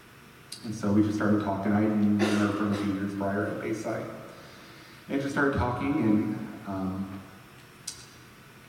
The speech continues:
you know, it, it's, it's funny that I was married before to a woman who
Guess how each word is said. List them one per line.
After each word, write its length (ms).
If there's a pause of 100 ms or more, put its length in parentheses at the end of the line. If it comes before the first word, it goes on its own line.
(140)
you 100
know, 420 (100)
it, 200
it's, 200
it's 160
funny 260
that 100
I 60
was 160
married 240
before 380
to 80
a 160
woman 920 (1080)
who 100